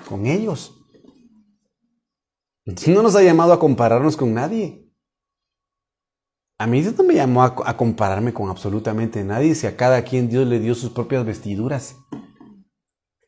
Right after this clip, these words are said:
Como a Sa-, a Saúl se los dio, se los dio a David, se las dio a José, se las dio a Abraham, se las dio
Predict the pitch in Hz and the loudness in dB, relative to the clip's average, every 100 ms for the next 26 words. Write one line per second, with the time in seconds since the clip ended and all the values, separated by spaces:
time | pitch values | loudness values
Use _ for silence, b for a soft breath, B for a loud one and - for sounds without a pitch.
0 | _ 113 110 104 - 101 95 104 - 98 | _ -2 0 0 0 -2 -2 -2 2 4
1 | 127 139 120 101 113 151 160 110 110 110 | 4 4 2 2 2 4 4 2 2 2
2 | 101 110 160 151 110 95 110 113 - 101 | 2 2 2 0 -2 0 4 2 2 -6
3 | - 131 139 123 104 95 117 117 110 101 | 2 2 2 -2 -2 0 4 6 6 4
4 | 104 110 147 147 117 107 101 123 127 | 2 4 2 2 2 2 4 6 6